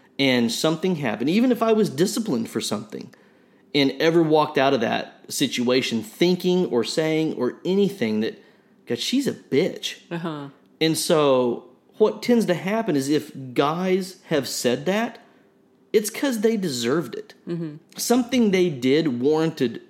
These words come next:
Speaker 1: disciplinary action or an ass chewing or being reprimanded or whatever. But this, this notion that all these women running around in charge are bitches or are seen as bitches is
Speaker 2: Yeah.
Speaker 1: not true. People tend to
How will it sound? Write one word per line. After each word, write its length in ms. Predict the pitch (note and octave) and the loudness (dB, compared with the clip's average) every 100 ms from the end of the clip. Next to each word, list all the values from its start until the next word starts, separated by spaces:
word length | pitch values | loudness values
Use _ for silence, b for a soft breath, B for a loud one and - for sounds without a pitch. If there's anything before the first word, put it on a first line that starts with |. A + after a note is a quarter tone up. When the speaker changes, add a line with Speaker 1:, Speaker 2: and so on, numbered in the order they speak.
| A#2 | -6
Speaker 1:
disciplinary 520 | A2 - A2 G#2+ B2 | -6 -4 -6 -4 -2
action 340 | E3 E3+ F3 A#2+ | -4 -4 -4 -2
or 100 | G#2+ | -2
an 60 | |
ass 280 | C3+ E3+ - | -2 -4 -6
chewing 500 | - F3+ E3+ E3 E3+ B B B | -4 -2 0 -2 -4 B B B
or 340 | - A#2 A2+ A2 - A#2 | -2 0 0 -4 -12 -8
being 240 | B2+ A#2+ A#2+ | 0 0 2
reprimanded 680 | E3+ E3+ F3 D#3+ D#3 D#3+ - | 0 0 -2 -2 -2 -4 -2
or 200 | C#3 C3+ | -2 -2
whatever. 640 | - G3+ G#3 D3 B2 A1+ - B B - | -2 -2 0 0 -2 -8 -14 B B -4
But 240 | D3+ D3 | -2 0
this, 160 | A#3 B3+ | -2 -2
this 280 | D3+ E3+ C#3+ | -4 -4 0
notion 640 | C3+ E3 G#3 - B2 A2+ | 2 4 2 2 0 2
that 260 | A2+ - - B B - | 0 -2 -6 B B -4
all 260 | D3 F3+ F3+ | 0 2 2
these 220 | D3+ B2 | 2 0
women 400 | B2+ C#3+ D3+ B2+ | 0 0 0 0
running 260 | B2 A2+ | 0 0
around 400 | A2+ B2 D3 C#3+ | 0 -2 0 -2
in 100 | A2 | -2
charge 560 | G#2+ E3 F3+ B2 A2+ - b b b - | -4 -4 0 0 -2 -6 b b b -4
are 120 | B2 | -4
bitches 680 | G#2+ D#3+ F3+ A#2+ A2 G#2+ - _ _ _ _ _ _ _ _ | -2 -2 -2 -2 -4 -6 -14 _ _ _ _ _ _ _ _
or 320 | D3 C3+ - - - | 0 0 0 -8 -2
are 180 | C3+ | 0
seen 640 | A#2+ - - G#3+ A#3 F#3 - | 0 -2 2 4 6 2 2
as 260 | B2+ G#2+ A#2 | -2 0 -2
bitches 560 | B2 A2+ - A#2+ F#3+ | -2 -2 0 -2 0
is 180 | F#3 F#3+ | 2 2
Speaker 2:
Yeah. 60 | F#3 | 2
Speaker 1:
not 200 | D3+ - | 0 -2
true. 300 | - E3+ G#2 | 0 0 0
People 380 | - B3 A#3 | 2 2 4
tend 240 | D#3 B3 A#3 | 2 2 4
to 160 | C#3+ | 2